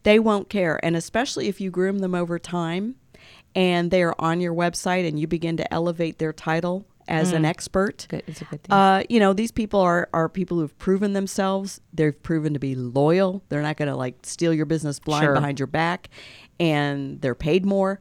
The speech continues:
Speaker 1: than somebody
Speaker 2: Yeah.
Speaker 1: else. And, uh, there are plenty of people,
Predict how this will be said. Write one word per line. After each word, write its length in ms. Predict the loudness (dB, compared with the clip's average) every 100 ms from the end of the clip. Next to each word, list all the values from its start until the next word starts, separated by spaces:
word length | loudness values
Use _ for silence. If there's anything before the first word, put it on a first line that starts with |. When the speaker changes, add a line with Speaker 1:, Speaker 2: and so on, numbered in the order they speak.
| _
Speaker 1:
than 120 | -4
somebody 360 | 0 0 0 0
Speaker 2:
Yeah. 100 | 0
Speaker 1:
else. 320 | -2 -4 -10 -18 -20 _ -8
And, 520 | -6 -4 -4 -6 -8 -4
uh, 300 | -4 -4 -8
there 300 | 0 2 2
are 60 | -2
plenty 360 | -2 -2 -2
of 80 | -4
people, 440 | -4 -6 -2 -4